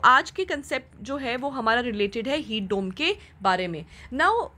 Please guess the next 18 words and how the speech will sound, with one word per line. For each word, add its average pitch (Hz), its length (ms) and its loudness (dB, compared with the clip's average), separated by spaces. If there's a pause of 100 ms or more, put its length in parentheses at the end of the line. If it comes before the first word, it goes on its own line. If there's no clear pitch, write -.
(420)
आज 302 280 8
हम 415 180 -2
basically 277 520 -6
ना 269 160 -4 (920)
तीन 370 220 4
कॉन्सेप्ट्स 285 440 -2
के 269 100 -8
बारे 190 220 2
में 196 120 -2
बात 160 220 -6
करेंगे। 139 440 -10 (600)
वो 311 100 2
तीन 359 300 0
कॉन्सेप्ट्स 349 480 -2
कौन 311 220 -4
कौन 320 260 -6
से 330 220 -4
हैं? 403 140 -4